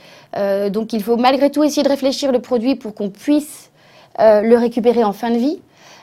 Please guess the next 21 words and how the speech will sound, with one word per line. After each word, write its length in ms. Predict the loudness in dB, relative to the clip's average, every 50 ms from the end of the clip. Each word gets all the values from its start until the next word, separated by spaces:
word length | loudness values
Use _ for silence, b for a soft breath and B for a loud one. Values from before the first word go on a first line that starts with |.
| B -10 -6
Euh, 140 | -4 -4
donc 180 | -4 -4 -6 -6
sensibiliser 720 | -4 -4 -4 -4 -4 -2 -2 0 0 0 0 0 0 0
le 120 | 0 0
client 560 | -2 -4 -6 -4 -2 -2 0 0 0 0 -2 -4
suffisamment 720 | -6 -8 -8 -6 -4 -2 -2 0 0 0 0 0 -2 -2
pour 400 | -4 -6 -6 -4 -4 -4 -4 -6 -6
lui 200 | -6 -4 -4 -4
dire, « 260 | -2 -2 -2 -2 -2 -6 -10 -10
Rappelez-nous 680 | -10 -4 -2 -2 -2 0 0 0 0 2 2 4 4 2
en 100 | 0 -2
fin 180 | -4 -4 -4
de 80 | -2 -2
vie 140 | -2 -2 -4
pour 180 | -4 -4 -4
le 120 | -2 -2 -2
récupérer » 680 | -2 -2 -2 -2 -4 -4 -2 -2 -2 0 0 0 0
et 60 | -2 -2
qu'on 160 | -6 -8 -8
puisse 220 | -8 -8 -10 -6
potentiellement 720 | -4 -2 -2 -2 -4 -6 -6 -4 -4 -2 0 -2 -2 -2